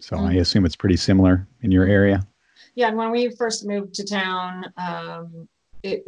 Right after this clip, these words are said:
Speaker 2: it was, a, you know, a lot of boarded up businesses in the downtown area. It was definitely not where it is today, which is, you know, fully developed, cute little historic mountain district. I mean, when we first moved here, uh, it wasn't like that at all. So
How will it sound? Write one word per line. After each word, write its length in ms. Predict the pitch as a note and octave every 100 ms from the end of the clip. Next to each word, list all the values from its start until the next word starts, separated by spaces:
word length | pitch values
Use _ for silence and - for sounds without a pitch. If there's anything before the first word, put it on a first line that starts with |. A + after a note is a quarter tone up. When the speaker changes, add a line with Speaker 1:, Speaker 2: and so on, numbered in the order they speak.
| E3
Speaker 2:
it 180 | - G3+
was, 600 | F3 F3 E3 E3 - - _
a, 120 | F3+ F3 -
you 140 | G3 E3
know, 80 |
a 20 | D#3
lot 180 | F3+ F3+
of 140 | E3+
boarded 340 | F3+ F#3 F#3
up 220 | F3+ F3 - _
businesses 680 | F#3+ E3 F3+ F3 F3+ F3 E3+
in 80 | D#3+
the 80 |
downtown 460 | D#3 F3 F3+ F#3+ E3+
area. 460 | - E3+ E3+ E3+ E3
It 180 | D#3+
was 440 | D#3+ D#3 D#3 - - _ _
definitely 420 | G3+ G3+ E3 D#3+
not 320 | F3 G3 -
where 160 | F3 E3+
it 60 |
is 220 | E3 D#3+ -
today, 340 | - F3+ E3
which 280 | D#3 D#3 D#3
is, 240 | D#3+ D3+
you 80 | D3+
know, 100 | D#3+
fully 260 | D#3 E3+ E3
developed, 720 | E3+ E3 E3 E3 E3 - - -
cute 300 | - G3 -
little 340 | F#3 F3 E3+
historic 460 | E3 - F#3 D#3+ E3
mountain 340 | E3+ - E3+
district. 540 | E3 E3+ - F#3 E3+ - - - -
I 60 | F#3+
mean, 80 |
when 80 | F#3
we 180 | A3 A3+
first 280 | A3 F3+ F#3+
moved 200 | F3 E3+
here, 380 | F3+ E3+ E3 E3 _ _ _
uh, 280 | F3 E3+ E3+
it 460 | E3 D#3+ D#3+ F#3+ F3+
wasn't 240 | F#3+ D#3+
like 160 | D#3+ -
that 160 | D3+
at 80 | D#3
all. 220 | C3 B2+
So 340 | - E3 D#3